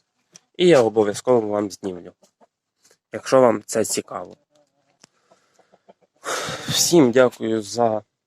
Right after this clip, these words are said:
просмотр цього відео, всім дякую за,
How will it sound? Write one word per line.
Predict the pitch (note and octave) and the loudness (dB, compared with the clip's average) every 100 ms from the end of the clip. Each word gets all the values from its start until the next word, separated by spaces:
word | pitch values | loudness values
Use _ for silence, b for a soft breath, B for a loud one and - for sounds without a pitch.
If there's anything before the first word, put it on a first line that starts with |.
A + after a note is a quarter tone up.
| _ | _
просмотр | A#2 - B2 G#2+ G#2 - | -4 0 0 0 -2 -6
цього | A2+ G2+ G#2 | -4 -4 -4
відео, | B2+ E3+ E3+ D#3+ D3+ | -2 0 2 2 0
всім | - - A#2+ G#2+ | -10 -4 -2 0
дякую | A2 G#2+ - G#2+ A2 | 2 0 0 -2 -2
за, | A2+ G#2 | 0 0